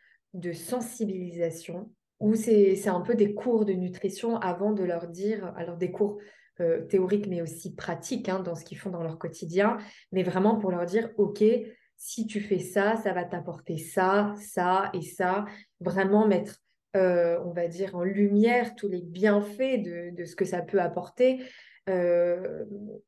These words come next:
argumenter aussi avec, euh, les sportifs professionnels que l'on a aujourd'hui et qui, eux, font les choses bien et qui sont aussi des, des modèles pour les jeunes joueurs.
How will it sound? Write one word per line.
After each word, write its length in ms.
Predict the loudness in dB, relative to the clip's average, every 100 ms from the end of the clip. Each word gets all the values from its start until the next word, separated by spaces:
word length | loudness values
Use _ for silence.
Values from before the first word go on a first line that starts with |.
| _
argumenter 840 | 0 4 4 2 2 2 0 -2 -2
aussi 420 | -2 -4 -14 -12 -8
avec, 400 | -4 -4 -4 -6
euh, 420 | -6 -6 -6 -8 -2
les 200 | -2 -2
sportifs 500 | -2 -4 -4 -8 -8
professionnels 800 | -8 -8 -8 -8 0 4 4 2
que 100 | 0
l'on 280 | -2 -4 -2
a 180 | -2
aujourd'hui 680 | -2 -4 -8 -6 -2 -2 -4 -12 -20 _ -2
et 180 | -2 -2
qui, 380 | -4 -4 -2 4
eux, 220 | 4 4
font 240 | 0 0
les 140 | 2 0
choses 280 | -2 -8 -8
bien 480 | 0 2 4 2 0
et 80 | -6
qui 140 | -8
sont 220 | -4 0
aussi 340 | 0 0 -4 -4
des, 400 | -2 -4 -6 -10 -20 _
des 160 | 0 2
modèles 560 | 4 4 6 6 4 0
pour 120 | -4
les 140 | -4
jeunes 240 | -4 -4 -4
joueurs. 480 | 0 2 2 -4